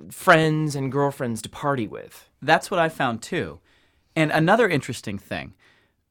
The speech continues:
Speaker 2: maybe this is naive, but I sort of imagined that gang activity was always, always criminal activity. But, uh, according to a study by, it was James Lasley,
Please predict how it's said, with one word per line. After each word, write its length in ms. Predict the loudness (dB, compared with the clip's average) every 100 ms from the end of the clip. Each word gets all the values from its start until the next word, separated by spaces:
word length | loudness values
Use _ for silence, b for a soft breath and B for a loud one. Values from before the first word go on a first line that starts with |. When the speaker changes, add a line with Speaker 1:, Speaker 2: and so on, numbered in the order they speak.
| _
Speaker 2:
maybe 360 | -2 2 2 2
this 180 | 0 -2
is 100 | -6
naive, 600 | -4 -4 -2 -2 -6 -6 -2
but 260 | -2 -2 _ _ _ 0
I 120 | 2
sort 200 | 0 -4
of 80 | -2
imagined 720 | 0 0 2 0 0 -2 -2
that 280 | -6 -6
gang 360 | -2 0 2 0
activity 560 | -2 -4 -4 -2 0 0
was 180 | -2
always, 920 | 2 4 6 4 2 0 -4 -8 -16 -18 _ _ _ _ -2
always 360 | 2 4 2 2
criminal 380 | 0 0 0 -2
activity. 560 | -4 -8 -10 -12 -14 b b b b b
But, 400 | 4 4 2 -14 0
uh, 400 | 4 6 6 4 0
according 440 | -6 -2 0 2
to 80 | 0
a 40 |
study 380 | -2 -2 0 0
by, 840 | -6 0 4 4 4 2 -2 -4 -12 _ _ _ _ _
it 140 | -4 0
was 160 | -2
James 420 | 0 2 4 4 4
Lasley, 560 | 4 4 -2 -8 -10